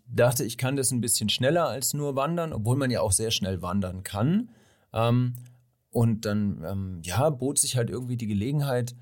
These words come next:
ähm, diese, diese, ähm, quasi Infrastruktur mit, alle sechs Kilometer gibt's die Verpflegung. Man ist eigentlich nie weit weg. Wenn, wenn mir, also eigentlich, glaub ich, war man auf der Strecke nie weiter als drei Kilometer quasi vom Ziel entfernt.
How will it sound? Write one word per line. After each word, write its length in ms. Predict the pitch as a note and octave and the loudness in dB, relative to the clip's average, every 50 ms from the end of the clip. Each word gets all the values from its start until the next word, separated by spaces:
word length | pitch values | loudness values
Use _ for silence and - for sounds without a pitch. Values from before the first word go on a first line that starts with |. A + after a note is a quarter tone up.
| - _ _ _ _ _ - | -20 _ _ _ _ _ -4
ähm, 400 | G#2+ G#2+ G#2+ G#2 G2+ G2 F2+ F#2+ - - - - - - - | -2 0 2 2 2 0 -2 -4 -10 -18 -20 -20 -20 -8 -4
diese, 360 | - G#2+ G2+ A2 G#2+ G2+ G2 F#2 | 0 0 2 2 2 0 0 -2
diese, 540 | G#2 G#2+ G2 F#2+ G2 F#2+ E2+ C2 F2+ F2 | -4 -6 -6 -4 -4 -6 -6 -6 -6 -8
ähm, 160 | E2+ F2+ G2+ A#2+ | -10 -12 -12 -10
quasi 420 | - - G2 F#2 F#2+ F#2+ F#2 F#2 - _ _ _ _ - _ _ | -4 -2 -2 0 0 -2 -6 -8 -12 _ _ _ _ -20 _ _
Infrastruktur 1000 | - D3 F3 G3 G3 - E3+ E3 D#3 - - D#3 C#3+ - - - C#3+ D3 C#3+ C3+ | 2 4 4 4 4 4 2 0 0 -2 -6 -10 -10 -10 -8 -6 -2 0 0 0
mit, 220 | C3+ C3 B2+ B2 - - _ _ _ - | 0 -2 -4 -6 -12 -18 _ _ _ 0
alle 220 | A2 A#2+ C#3 D3+ | 2 2 4 4
sechs 320 | C#3 C3 B2+ B2 - - | 4 2 2 0 -2 -4
Kilometer 520 | - - C#3+ D#3 E3 D#3+ D#3+ D#3 D3+ C#3 B2+ | -2 0 0 2 2 2 0 0 0 0 -2
gibt's 220 | A#2+ B2 A#2+ - | 0 0 0 0
die 120 | - B2 A2+ | 0 0 0
Verpflegung. 720 | - G#2+ G2 - - B2+ D3 D#3 E3 E3+ E3+ F3 F3+ F3 - - - _ | -2 -4 -4 -2 -2 -2 -2 -2 -2 -4 -6 -6 -8 -12 -14 -20 -8 _
Man 140 | - B2+ C#3+ | 0 0 2
ist 140 | D#3+ - - | 2 2 2
eigentlich 260 | - C#3+ B2 - - | 2 0 0 2 4
nie 180 | D#3 F3+ F#3+ | 4 4 4
weit 260 | D#3 D3 C#3 D3 A#2 - | 4 2 2 0 0 -2
weg. 280 | D3+ D#3 - - - - | -4 -4 -4 -8 -12 -6
Wenn, 200 | - G#2+ A2+ G#2 A2+ A2 G#2+ - | -2 -2 -2 -2 -2 -6 -4 -4
wenn 140 | B2+ C3 | -2 -2
mir, 220 | C#3 D3 C3+ - - | 0 -2 -2 -2 -2
also 240 | - B2 C#3 A2+ A#2+ - - _ _ _ | 0 0 -2 -4 -6 -12 -20 _ _ _
eigentlich, 460 | - A2 C3 E3 F#3 F#3+ E3+ - - - - - | 0 2 4 4 4 2 0 -2 -6 -10 -10 -2
glaub 180 | - B2+ C3+ | 0 0 2
ich, 140 | D3+ D3+ - | 2 0 -2
war 80 | C3+ C3+ | -2 -2
man 120 | C#3+ C3+ | -2 -2
auf 100 | C3 B2 | -2 -2
der 120 | - A#2 A#2 | -2 -2 -4
Strecke 320 | - - C#3 C#3 - C3 | -2 -4 -4 -2 0 2
nie 340 | B2 B2 C#3 D#3 E3+ E3+ D#3+ | 2 2 2 2 0 0 0
weiter 340 | - B2+ C3+ D#3+ D3+ D3 - | 0 0 2 0 0 -2 -2
als 180 | A#2+ A2+ - | 0 0 -2
drei 240 | - - - G#2+ C#3 | -2 -2 -2 -2 -2
Kilometer 680 | - - - D3+ D#3+ E3+ E3+ C#3+ B2+ B2 A#2+ A#2+ A2 G#2+ | -2 -4 -2 0 2 2 2 2 2 2 2 0 -2 -4
quasi 280 | G#2+ - A2 A2+ A2+ A2+ | -4 -2 -2 -2 -2 -4
vom 280 | - - G#2+ G#2 - | -4 -2 -2 0 0
Ziel 280 | - - - E3 D#3 - | 0 0 0 0 0 0
entfernt. 540 | - A2+ G#2+ - - A2 A#2 C#3 F3 G3 | 0 0 0 0 0 0 0 0 -2 -4